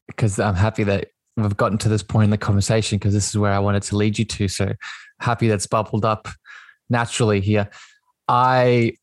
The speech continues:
I think if people have been listening to this podcast for a while, this is a theme. <laughs> This is a theme that sort of circles in through many different, uh, avenues, not just the physical one that we're talking about today, but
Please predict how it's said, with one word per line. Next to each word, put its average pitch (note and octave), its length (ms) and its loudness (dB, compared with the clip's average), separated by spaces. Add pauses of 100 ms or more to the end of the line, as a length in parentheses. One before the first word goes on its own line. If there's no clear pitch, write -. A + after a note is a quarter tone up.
(960)
I B2+ 40 0
think D3+ 180 0
if C#3 140 -4
people B2+ 300 2
have G#2+ 120 0
been A2+ 140 2
listening A2+ 340 2
to A2 120 0
this G2 160 2
podcast A2 440 0
for A2 100 -2
a G#2 60 2
while, G#2 440 0 (180)
this A#2 160 0
is A2+ 100 2
a G#2+ 60 2
theme. A2 640 2 (180)
<laughs> C#3+ 160 2 (340)
This B2+ 200 0
is B2 100 2
a A2 80 2
theme A#2+ 440 2 (480)
that G#2+ 360 0 (520)
sort - 200 0
of G2+ 60 0
circles A#2+ 580 2
in A2+ 420 4
through A#2 200 -2
many A2 320 4
different, G2+ 480 0 (640)
uh, G2 480 2
avenues, A2+ 680 2
not A2 160 2
just - 280 -2
the G2+ 80 -2
physical A#2 400 0
one G#2 100 2
that G2+ 60 4
we're G#2 80 2
talking G#2 340 0
about G2 160 0
today, G#2 380 0
but F#2+ 240 0